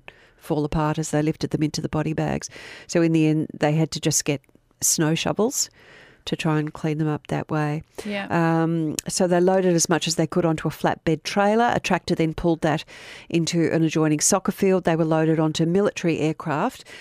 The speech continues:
Speaker 1: They were flown a hundred and fifty miles to Tim Harry Airport. They were placed in aluminium coffins and taken to Dover Air Force Base in Delaware, back in the U S.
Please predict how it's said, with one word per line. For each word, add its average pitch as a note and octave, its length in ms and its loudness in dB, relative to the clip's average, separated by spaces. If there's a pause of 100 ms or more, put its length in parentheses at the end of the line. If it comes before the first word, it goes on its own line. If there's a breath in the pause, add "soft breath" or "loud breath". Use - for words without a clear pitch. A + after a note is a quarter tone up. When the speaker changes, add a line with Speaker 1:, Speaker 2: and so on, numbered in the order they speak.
(340 loud breath)
Speaker 1:
They F3 100 2
were E3 80 0
flown E3 320 0
a E3 60 2
hundred F#3 260 0
and E3+ 100 0
fifty F3+ 280 0
miles D#3 380 2
to F3 320 2
Tim F3 320 0
Harry F#3 460 4
Airport. D#3 680 0 (540 loud breath)
They E3 120 0
were D#3+ 80 -2
placed D#3+ 400 0
in D#3+ 180 0
aluminium E3+ 440 0
coffins D#3+ 480 -2
and D#3+ 100 2
taken D#3 400 0
to D3+ 560 2 (180)
Dover D3+ 460 2
Air D#3 160 2
Force C#3+ 300 -2
Base C#3+ 340 0
in D3+ 180 0
Delaware, C#3 480 0
back D#3 220 -8
in C#3 80 -4
the C#3+ 80 -2
U D3 220 0
S. C#3+ 360 -2